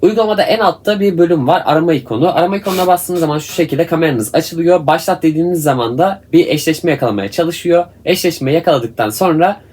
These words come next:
artık, e, konuşmaya başlayabiliyorsunuz. E, o sırada bakın eşleşme yakalamaya çalışırken, e, arama geldi. Meşgul attım. E, şu an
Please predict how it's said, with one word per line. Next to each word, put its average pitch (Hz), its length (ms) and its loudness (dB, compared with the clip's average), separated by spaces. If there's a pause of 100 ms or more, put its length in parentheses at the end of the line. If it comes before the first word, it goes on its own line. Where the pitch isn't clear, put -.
(140)
artık, 175 560 -4
e, 143 440 0
konuşmaya 160 520 0
başlayabiliyorsunuz. 143 1080 -2
E, 127 220 0
o 160 160 2
sırada 143 360 -4
bakın 131 280 -2
eşleşme 139 400 -6
yakalamaya 135 300 -4
çalışırken, 143 600 -6
e, 127 100 0
arama 127 420 0
geldi. 110 460 -4 (140)
Meşgul 120 280 -8
attım. 147 440 -4 (1160)
E, 139 200 4
şu 185 220 0
an 190 260 -2